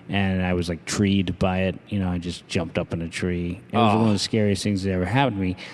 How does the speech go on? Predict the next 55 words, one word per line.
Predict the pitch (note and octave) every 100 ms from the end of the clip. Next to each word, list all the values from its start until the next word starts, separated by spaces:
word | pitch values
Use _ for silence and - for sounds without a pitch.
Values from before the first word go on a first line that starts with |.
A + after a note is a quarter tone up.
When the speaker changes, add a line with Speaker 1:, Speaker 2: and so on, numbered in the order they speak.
| - -
Speaker 1:
I | B2+
just | D3 C#3+
don't | - A#2+
like | A2
dogs. | C3 A#2+ G#2+ C3
You | C#3+
know |
what | F3
my | D#3
worst | A2+ G#2+ B2+ -
fear | C#3 C3+
is? | B2
Like, | A2
when | G2+ G2+
I'm | F#2+
walking | G2 G#2+ -
through | A2 A2
a |
parking | F#2 - F#2+ - A2+
lot | A2 A2+ - - - - -
and | - G#2+
you | G2
see | -
a | G2+
cracked | - A2+ G2 G2+
window, | G2 F#2+ G2+ G2+ G#2+ A2 - - -
and | - G#2+
then, | G#2+ G2+ G2+ -
uh, | G2+ F#2+ F2+ F2+
you're | G2
walking | G2+ G2+ F#2+
through, | G#2+ G#2 G2
like, | F#2
a | F2+
cars. | - G#2 G2+
Let's | A2+
say | -
you're | B2
walking, | A2 A2 G2+
like, | G2+ F#2
Dodger | G2+ F#2+ G2+
Stadium | F#2 F#2 F2+ F#2 G2
or | F#2+
something, | - F#2+ F2+ F#2
or | F#2
just | G2 F#2+
any | G2+ G2 F#2+
parking | - G#2 F#2+ G#2
lot | G2 G2 F#2+ -
where | F#2+
you're | F2+
walking | F#2 F2+ F#2 G2
through | - G#2 G#2+
cars. | A2 G#2+ G2+ A2 A#2+ -
Speaker 2:
Yeah. | - F#2+ F#2